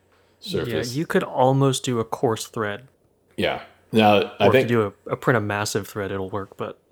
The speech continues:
Speaker 1: Yeah, I think the Form two is considerably more accurate, uh, higher resolution, but I don't know if it's still, like, accurate enough to just, if you, you're trying to make a precision part, if it's gonna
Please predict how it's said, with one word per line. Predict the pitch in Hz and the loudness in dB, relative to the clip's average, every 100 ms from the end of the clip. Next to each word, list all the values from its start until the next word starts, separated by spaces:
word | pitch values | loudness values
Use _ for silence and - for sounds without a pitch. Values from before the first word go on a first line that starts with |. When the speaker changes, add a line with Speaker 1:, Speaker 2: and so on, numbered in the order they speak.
| _ | _
Speaker 1:
Yeah, | 95 87 | -2 0
I | |
think | - 135 | 2 4
the | - | 4
Form | 107 127 113 | 8 8 6
two | - 113 107 | 4 6 6
is | 98 | 2
considerably | - 87 - 101 90 92 | -2 -4 -2 0 0 0
more | 87 85 85 87 90 - - _ - | -2 -2 0 0 0 -4 -14 _ -6
accurate, | 95 92 107 113 - - _ | -4 -2 0 0 -2 -12 _
uh, | 85 80 82 | -8 -6 -2
higher | 92 85 | 0 0
resolution, | 85 82 92 90 - 104 | -2 -4 -4 -4 -2 -2
but | 87 | 0
I | 85 | -2
don't | 85 90 | 0 -2
know | 85 | -4
if | 78 | -8
it's | 82 | -10
still, | - - 85 80 | -10 -4 -2 -2
like, | 80 76 - _ _ - - - _ _ _ - | -4 -6 -12 _ _ -20 -20 -20 _ _ _ 0
accurate | 90 85 87 80 | 2 2 0 0
enough | 80 76 - | -2 -2 -4
to | |
just, | 78 78 - - _ - | -8 -8 -10 -12 _ -12
if | - | -10
you, | 85 - | -10 -10
you're | 82 | -10
trying | 87 95 | -4 -4
to | 80 | -4
make | 78 | -8
a | |
precision | - - 90 82 76 | -10 -10 -10 -10 -6
part, | 87 80 | -4 -2
if | 76 | -4
it's | - - | -12 -14
gonna | - 76 | -10 -8